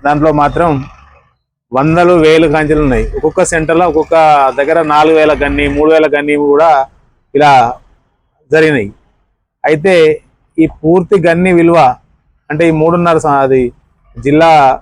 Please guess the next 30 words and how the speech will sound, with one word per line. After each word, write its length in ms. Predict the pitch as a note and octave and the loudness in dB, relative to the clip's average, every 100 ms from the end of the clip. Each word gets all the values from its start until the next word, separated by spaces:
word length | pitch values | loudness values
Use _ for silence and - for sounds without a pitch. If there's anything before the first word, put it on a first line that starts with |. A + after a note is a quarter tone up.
| - | -4
పౌర 160 | D3 | -4
సరఫరా 400 | D3+ D#3 D3 D#3 | -2 -2 0 -2
శాఖ 180 | C#3+ D3 | 0 -2
వాళ్లకు 680 | C#3+ D3 C#3+ C#3 C3 C3 A#2 B2 | 0 0 0 0 0 -4 -4 -6
సమాచార 600 | C#3 D3 C#3+ C#3 C3+ B2+ _ C#3+ | -4 -2 -2 -2 -2 -6 _ -12
హక్కు 200 | C#3 C3+ | -10 -6
చట్టం 320 | D3 C#3 D3 | -6 -4 -4
ద్వారా 200 | C#3+ C#3 | -2 -2
మేము 380 | C3+ C3+ B2 A2 _ _ _ _ | -4 -6 -6 -12 _ _ _ _
దరఖాస్తు 340 | C3 D3 D#3 D3 | -2 0 0 0
చేస్తే, 400 | C#3 - F3+ A3 _ _ _ _ _ _ _ _ _ _ _ _ _ | -2 -2 -4 -6 _ _ _ _ _ _ _ _ _ _ _ _ _
మూడున్నర 340 | C3+ E3 E3+ E3+ | -4 -2 0 0
సంవత్సరాలది 520 | E3+ D#3+ D3 D#3 D#3 | 0 -2 0 0 2
మాత్రమే 360 | D3+ D3 D3+ D3+ | 0 0 0 0
ఇవ్వడం 280 | C#3+ D3 | 0 0
జరిగింది. 460 | C#3+ C3+ C3 D3+ G3+ | 0 0 -2 -4 -6
ఇంకా 400 | A3+ D3+ D#3+ D3 | -8 -2 0 0
సంవత్సరాల 500 | C3+ D3+ D3+ D#3 D3+ | 0 -4 -4 -4 -2
under 220 | D3 C#3+ | -2 -2
process 340 | D3+ D3+ C#3 C#3 | -2 -4 -2 -8
ఉందని 260 | C#3+ C#3+ C#3 | -6 -6 -4
చెప్పి 180 | C3 C#3 | -4 -2
వాళ్ళు 400 | C#3 C3 A#2+ B2 _ _ _ _ B2 | -2 -2 -4 -6 _ _ _ _ -6
ఆ 100 | B2 | -2
మెయిల్ 300 | B2+ D#3 D#3 | -2 0 0
పంపడం 340 | D3 C#3+ C#3+ | 0 0 0
జరిగింది. 540 | C3+ B2+ A#2 C3 F#3+ F#3+ _ _ _ | 0 -2 -2 -4 -6 -12 _ _ _
దీన్ని 360 | A#2+ C#3 F3 G3 | -6 -2 0 0
పరిశీలిస్తే, 800 | F#3+ D#3+ E3 F#3+ F3+ - F#3 F3+ | 0 -2 0 0 0 0 0 2
ఈరోజు 580 | E3+ E3 D3 D3+ G#3 | 2 2 2 2 0